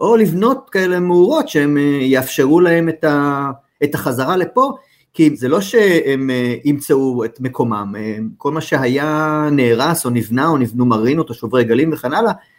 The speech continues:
אז הוא בעצם לא זמין. אז אנחנו צריכים לעשות תיקון למה שהיה, כי הם היו פה בשנות החמישים והיו תיעודים של רבייה, אבל אין להם היום את הבית גידול הנכון, וזה בהחלט דורש,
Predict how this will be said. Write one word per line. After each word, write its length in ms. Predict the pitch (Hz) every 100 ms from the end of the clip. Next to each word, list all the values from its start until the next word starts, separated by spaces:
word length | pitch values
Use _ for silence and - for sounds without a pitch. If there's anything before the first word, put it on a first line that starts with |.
| _ -
אז 140 | 117
הוא 100 | 120
בעצם 360 | 120 123 151 139
לא 80 | 135
זמין. 340 | 123 123 107
אז 100 | 101
אנחנו 160 | 107 -
צריכים 240 | 196 202
לעשות 280 | 185 196 190
תיקון 500 | 180 - 285 247 240 _ _ _ _ -
למה 240 | 123 151
שהיה, 500 | 151 151 131 117 101
כי 140 | 98 117
הם 100 | 113
היו 200 | 220 269
פה 100 | -
בשנות 360 | 135 127 120
החמישים 760 | 113 107 - 110 107 - 131 117
והיו 160 | 110 110
תיעודים 400 | 185 160 127 123
של 160 | 123
רבייה, 500 | 113 107 110 113 156 262 _ _ _ _ _ 101
אבל 320 | 104 113 110
אין 120 | 127 160
להם 240 | 160 160
היום 220 | 151 165
את 120 | 160
הבית 240 | 127 147 127
גידול 320 | 127 120 151
הנכון, 360 | 147 143 339 240
וזה 260 | 127 139 156
בהחלט 320 | 147 - 151
דורש, 500 | 135 131 131 -